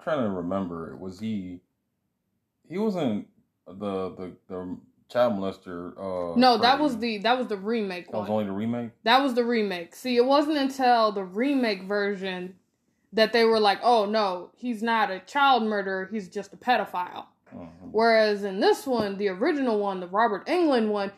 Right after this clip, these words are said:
Speaker 2: he was just a child murderer.
Speaker 1: Okay.
Speaker 2: He just ran around killing kids. That was it. But, you know, uh, we're not talking about that one 'cause that one's not technically,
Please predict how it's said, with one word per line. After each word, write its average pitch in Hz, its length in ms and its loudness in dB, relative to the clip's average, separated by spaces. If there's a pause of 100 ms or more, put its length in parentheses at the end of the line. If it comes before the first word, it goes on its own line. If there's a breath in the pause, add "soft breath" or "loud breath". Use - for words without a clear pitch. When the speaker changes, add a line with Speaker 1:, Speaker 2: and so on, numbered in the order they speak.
(160 soft breath)
Speaker 2:
he 277 80 -4
was 240 100 2
just 202 240 -6
a - 60 -20
child 226 320 2
murderer. 175 500 -8 (220)
Speaker 1:
Okay. - 300 -20
Speaker 2:
He 262 100 0
just 226 160 2
ran 214 200 2
around 202 260 0
killing 196 260 -2
kids. 185 400 -2 (100)
That 233 180 4
was 202 160 -2
it. 196 300 -4 (960)
But, 185 400 -4
you 220 140 -2
know, 175 260 -4 (800)
uh, 185 320 -2 (300)
we're 247 180 6
not 220 240 2
talking 208 260 -2
about 185 260 -8
that 190 140 -4
one 196 120 -10
'cause 202 160 -12
that 277 180 -2
one's 277 220 -4
not 262 180 -12
technically, 254 680 -12